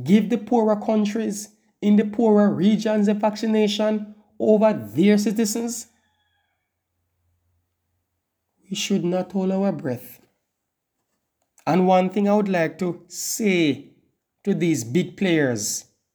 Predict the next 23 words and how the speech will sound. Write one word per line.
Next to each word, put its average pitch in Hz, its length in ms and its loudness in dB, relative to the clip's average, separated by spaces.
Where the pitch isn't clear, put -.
these 151 260 0
big 196 420 0
countries, 170 760 -4
is 180 200 -4
that 170 180 2
the 190 80 -2
virus 180 520 2
has 175 200 -2
no 175 240 -2
boundary. 156 540 -2
And 180 300 2
you 190 420 2
might 226 500 -4
want 185 460 0
to 220 60 0
focus 190 720 0
based 175 360 -4
on 175 180 -2
your 165 140 -2
wealth 170 500 -2
and 196 320 2
grabbing 196 420 4
up 214 240 -2